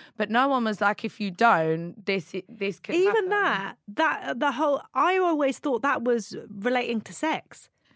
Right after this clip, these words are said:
Speaker 2: I never, ever thought it was anything,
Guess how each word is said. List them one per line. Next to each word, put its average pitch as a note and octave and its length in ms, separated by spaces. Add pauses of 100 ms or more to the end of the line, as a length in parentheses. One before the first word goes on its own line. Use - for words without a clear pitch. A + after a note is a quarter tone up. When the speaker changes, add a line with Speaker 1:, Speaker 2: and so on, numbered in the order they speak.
(120)
Speaker 2:
I C4+ 120
never, D4 520
ever C4+ 280
thought C4+ 400
it G3 80
was A#3 200
anything, A#3+ 680